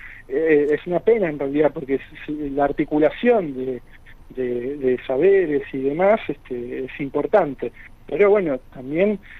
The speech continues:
eh, una de las cosas por las que hay que, me parece a mí, luchar es por la no injerencia de estas mismas empresas en los planes de investigación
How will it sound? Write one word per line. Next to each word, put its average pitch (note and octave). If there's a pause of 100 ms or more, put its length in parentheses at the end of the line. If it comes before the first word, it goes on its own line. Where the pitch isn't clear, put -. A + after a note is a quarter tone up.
(240)
eh, D3
una D3+
de C#3
las C#3
cosas - (160)
por C3
las B2+
que C#3+
hay C3
que, C3
me A#2+
parece C#3+
a -
mí, D#3
luchar E3
es F3+
por E3+ (400)
la C#3+
no F3
injerencia G#3+
de E3+
estas F#3
mismas C4+
empresas D#3 (640)
en A#3
los F#3
planes F#3+
de D3+
investigación D3+